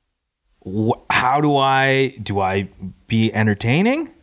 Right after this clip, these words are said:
Do I have to be a comedian or someone, like, that has some,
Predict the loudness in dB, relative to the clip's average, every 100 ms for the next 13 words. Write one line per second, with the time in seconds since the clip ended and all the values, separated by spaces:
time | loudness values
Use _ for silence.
0 | -20 -6 0 0 2 0 -2 -2 0 2
1 | 2 2 2 2 0 0 0 2 2 2
2 | 2 2 -2 -2 0 0 0 -2 -2 -2
3 | -4 -2 0 0 -4 -16 -8 -2 0 0
4 | 0 0